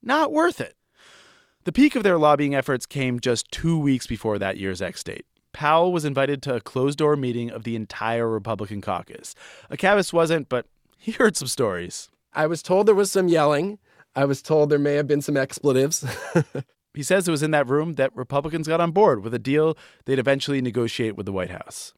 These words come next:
Speaker 1: When was the deal struck? Do you remember how close to the, the, that August second X date?
Speaker 2: I believe the deal passed on August second.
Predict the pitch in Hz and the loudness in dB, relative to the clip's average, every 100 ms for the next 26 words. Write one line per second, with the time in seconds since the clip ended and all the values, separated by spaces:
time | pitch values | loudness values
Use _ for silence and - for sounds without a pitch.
0 | _ 131 135 170 190 180 170 170 180 - | _ -6 -2 0 0 -2 -2 0 0 -2
1 | 185 190 - 147 131 147 175 139 135 - | -4 -4 -4 -4 -2 -2 -2 -2 -2 -2
2 | 135 135 - 120 120 117 113 110 - _ | -4 -4 -6 -2 0 2 0 -2 -8 _
3 | 113 - 117 107 107 113 113 - 117 110 | -6 -4 -6 -4 -2 -2 -6 -6 -4 -4
4 | 113 - _ - 110 - 139 143 - _ | -4 -6 _ -4 -4 -2 -2 -2 -6 _
5 | _ _ 147 151 165 240 185 160 185 175 | _ _ 0 2 0 0 -2 0 0 0
6 | 165 151 143 - 131 147 147 147 131 120 | -2 -2 -2 -6 -2 2 2 0 -2 -2
7 | 120 - 113 - | -4 -6 -8 -10